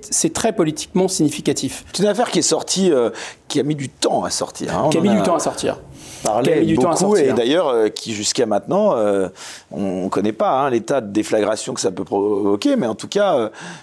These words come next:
Speaker 2: ça, ça, ça dit quoi ? Ça témoigne d'une forme de corruption, d'entre-soi des élites ? Qu'est-ce que, qu'est-ce que ça dit, euh, selon vous, euh, Guillaume Bigot ?
Speaker 1: Bah, la force d'Emmanuel Macron, c'est qu'il appartient à l'élite,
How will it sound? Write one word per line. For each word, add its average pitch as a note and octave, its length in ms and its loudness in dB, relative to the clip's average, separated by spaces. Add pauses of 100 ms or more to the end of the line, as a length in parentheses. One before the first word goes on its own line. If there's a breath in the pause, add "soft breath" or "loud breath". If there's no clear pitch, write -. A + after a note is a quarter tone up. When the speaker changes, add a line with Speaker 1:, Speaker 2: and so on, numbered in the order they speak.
Speaker 2:
ça, A2 460 -2
ça, - 240 -2
ça - 420 0
dit E3 160 -4
quoi ? - 200 -2
Ça E3+ 160 0
témoigne E3 400 0
d'une C#3 260 -4
forme C3+ 880 -4
de - 100 0
corruption, D#3 840 0
d'entre-soi C#3+ 480 -2
des C3+ 180 0
élites ? E3+ 200 0
Qu'est-ce - 180 -2
que, - 180 -2 (540 loud breath)
qu'est-ce - 240 0
que - 120 0
ça B2 200 2
dit, A#2 260 0
euh, G#2+ 140 4
selon G2 360 -2
vous, F#2+ 280 0
euh, D2 500 0 (120)
Guillaume F2+ 240 -2
Bigot ? F2 280 0
Speaker 1:
Bah, D3 120 2
la D3+ 100 2
force G#3 320 -2
d'Emmanuel C#3+ 400 4
Macron, G3 520 2 (260)
c'est - 760 0
qu'il F3+ 240 0
appartient C#3+ 340 -2
à D#3+ 120 2
l'élite, E3+ 560 0